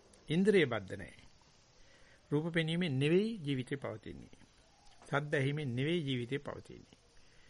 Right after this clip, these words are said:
ගන්ධ, රස, පහස. පහස කියලා අඩු ගන්න හුස්ම ආශ්වාස ප්‍රශ්වාස දැනීමවත් පහස වශයෙන් නෑ. හොඳට තේරෙනවා ඒ වුණාට අර ගොරෝසු තැනිලා මෙතෙන්ට ආපු තැන.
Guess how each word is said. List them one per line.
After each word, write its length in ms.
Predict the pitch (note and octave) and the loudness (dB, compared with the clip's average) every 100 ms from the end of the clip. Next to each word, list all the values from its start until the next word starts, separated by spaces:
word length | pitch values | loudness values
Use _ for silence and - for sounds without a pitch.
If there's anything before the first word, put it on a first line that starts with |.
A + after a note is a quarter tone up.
| - - | -20 -14
ගන්ධ, 380 | - B2+ D3+ G#3 - - - | -2 0 2 0 -2 -20 -4
රස, 240 | C3 B2 F#3+ B3 - - | -2 -2 -4 -8 -14 -14
පහස. 400 | A#2+ A#2 D3 - A#2 - - - - - - - | -8 -4 -4 -6 -12 -14 -20 -20 -20 -20 -20 -14
පහස 280 | B2+ B2 C3+ | -6 -4 -4
කියලා 240 | C#3+ D3 | -4 -2
අඩු 100 | C3 | -2
ගන්න 220 | D3 F#3+ C#3+ | -2 -2 -2
හුස්ම 480 | C#3 - - F#3+ A3 B3 - - - - - _ - - - - - - _ _ _ - - - - | -2 -6 -8 -2 -2 -2 -8 -20 -20 -20 -20 _ -20 -20 -20 -20 -20 -20 _ _ _ -20 -20 -20 -20
ආශ්වාස 400 | - B2 - D3+ | -10 -8 -4 -4
ප්‍රශ්වාස 420 | C#3 D3+ F3+ F3 - | -2 -4 -4 -6 -4
දැනීමවත් 800 | D3+ D3 D3+ E3+ D3+ B2+ B2+ G3+ - - - - - - - - - - - | -2 0 0 -2 -2 0 2 2 0 -20 -20 -20 -20 -20 -20 -20 -20 -16 -6
පහස 260 | B2 D3 | -2 -2
වශයෙන් 400 | D3+ C#3 C#3+ A#2 A2+ | 0 -2 -2 -2 -2
නෑ. 240 | A2+ C#3+ F4 - - - - | -2 -2 -2 -10 -20 -20 -8
හොඳට 480 | C#3+ C#3+ B3 D#4+ - | -2 2 2 0 0
තේරෙනවා 380 | E3+ C#3+ D3 | 0 0 0
ඒ 80 | C3+ | 0
වුණාට 260 | B2+ C3+ D#3 | 0 -2 -2
අර 160 | F3+ C#4 E4 | -4 -4 -8
ගොරෝසු 420 | D3+ D#3 D#3+ D3 | -4 0 0 0
තැනිලා 340 | D#3 C3+ C#3 F3 | -4 -4 -4 -4
මෙතෙන්ට 360 | D3+ D3+ C3+ | -4 -4 -4
ආපු 240 | A#2+ A#2 D#3+ | -2 -2 -4
තැන. 260 | F#3+ C3 | -4 -4